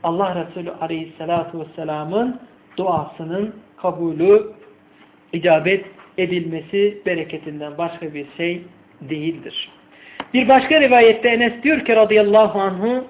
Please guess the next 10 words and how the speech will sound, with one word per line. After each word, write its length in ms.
bir 180
keresinde 760
Nebi 440
sallallahu 600
aleyhi 260
ve 160
sellem 460
annesinin 500
evine 300
geldi. 500